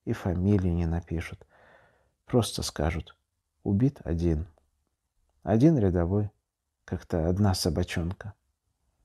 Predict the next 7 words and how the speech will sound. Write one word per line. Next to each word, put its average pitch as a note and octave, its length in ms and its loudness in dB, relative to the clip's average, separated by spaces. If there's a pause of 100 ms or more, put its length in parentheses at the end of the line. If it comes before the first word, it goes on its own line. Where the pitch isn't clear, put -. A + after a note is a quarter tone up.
(1700)
Целая G2 400 2
картина G#2+ 600 2
ярко G2 420 4
вспыхивает G#2+ 800 0
в - 20 2
моём G2+ 320 6
воображении. F#2 840 2